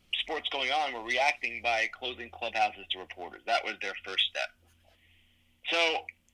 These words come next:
I wrote a column basically explaining why clubhouse access was important and explaining within the column that,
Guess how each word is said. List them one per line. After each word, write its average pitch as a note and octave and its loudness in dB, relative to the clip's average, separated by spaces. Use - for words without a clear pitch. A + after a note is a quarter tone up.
I D3+ 6
wrote E3+ 0
a - -6
column C3 2
basically G3+ 2
explaining C#3 0
why A#2+ 4
clubhouse A#2+ 2
access A2+ 2
was G#2 -10
important G#2 -8
and E3+ 4
explaining G3 0
within F3+ -4
the D#3 -4
column A2 0
that, D#3 6